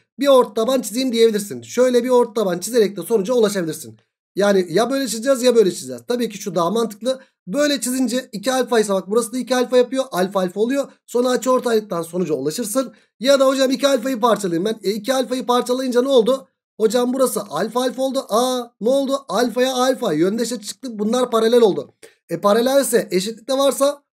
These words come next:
bu üçgende bir orta taban oluştu mu? Oluştu. İşte tam bu üçgende bir orta taban oluştu. Bu sefer böyle bir orta tabandan şey yapabiliriz.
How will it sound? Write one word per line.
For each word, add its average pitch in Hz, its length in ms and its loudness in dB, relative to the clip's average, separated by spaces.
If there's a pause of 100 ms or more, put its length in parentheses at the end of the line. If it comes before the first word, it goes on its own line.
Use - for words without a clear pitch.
bu 285 200 -2
üçgende 202 560 0
bir 240 80 -4
orta 233 360 2
taban 247 240 4
oluştu 262 300 -4
mu? 277 220 0
Oluştu. 226 560 2 (260)
İşte - 300 -2
tam 254 280 0
bu 277 100 -4
üçgende 247 500 -2
bir 269 60 -2
orta 262 260 2
taban 262 360 -2 (260)
oluştu. 220 360 0
Bu 262 60 -6
sefer 254 360 0
böyle 294 240 -2
bir 285 60 -2
orta 269 200 2
tabandan 202 400 0
şey 170 160 -4
yapabiliriz. 131 460 -8